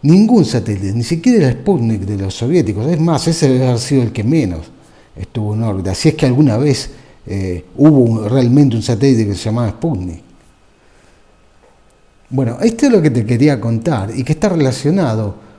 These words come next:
con los otros dos videos que subí recientemente. Uno, el Sol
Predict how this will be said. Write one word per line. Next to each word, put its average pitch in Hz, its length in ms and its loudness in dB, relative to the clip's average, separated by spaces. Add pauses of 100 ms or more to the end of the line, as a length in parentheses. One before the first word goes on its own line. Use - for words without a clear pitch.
con 117 160 -4
los 113 180 -4
otros 156 300 0
dos 139 180 0
videos 123 360 0
que 104 160 -8
subí 120 360 -2
recientemente. 120 800 -2
Uno, 120 480 0 (380)
el 117 160 -4
Sol 123 540 0